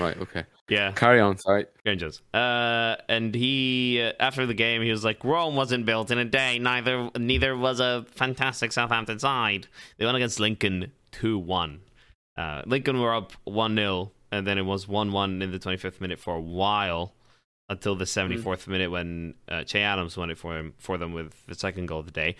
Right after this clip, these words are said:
Speaker 2: Uh, Gavin Bazunu scored an own goal, but moving on. Right, uh, who, who wins tomorrow? Oh, God, this is, this is so tiresome.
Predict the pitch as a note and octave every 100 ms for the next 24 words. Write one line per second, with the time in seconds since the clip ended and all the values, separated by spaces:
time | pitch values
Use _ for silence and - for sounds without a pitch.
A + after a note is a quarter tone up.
0 | - - - F#2 F2 F2 F2 F2+ F2+ F#2+
1 | C3+ E3 C#3+ B2+ D#3 F3+ F#3+ F3+ - D#3
2 | D#3 D#3 D#3 C#3+ C#3+ F3+ F#3+ B2 - B2
3 | A#2 C#3+ A3+ - - - - - - -
4 | - - - - - - - _ _ -
5 | - - - - - D#3+ E3+ C3+ - D3+
6 | D#3 C#3 D3+ F#3 F3 F#3+ E3+ D3+ - C3
7 | A#2 A2+ A2 A2+ - B2 G#2+ G#2 G2+ C#3
8 | A#2+ - - _ - - E3 A2 F2+ -
9 | - F#2 F2 E2+ - F2 F2 -